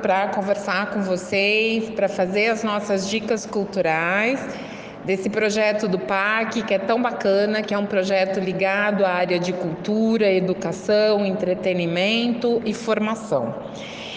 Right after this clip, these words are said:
Esse formato de conversa, o podcast, ele vem muito pra gente conseguir se aproximar de vocês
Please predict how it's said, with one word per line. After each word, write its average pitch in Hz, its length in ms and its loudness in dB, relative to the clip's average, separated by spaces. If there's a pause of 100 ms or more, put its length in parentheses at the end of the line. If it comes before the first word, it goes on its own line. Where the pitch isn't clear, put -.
(300)
Esse 254 500 2 (120)
formato 247 920 0
de 180 400 -2
conversa, 190 840 2
o 170 40 0
podcast, 196 1160 2
ele 196 500 0
vem 208 520 0
muito 262 500 2
pra 254 220 2
gente 233 500 -2
conseguir 233 640 -2
se 294 100 -6
aproximar 214 760 0
de 196 100 -4
vocês 202 840 0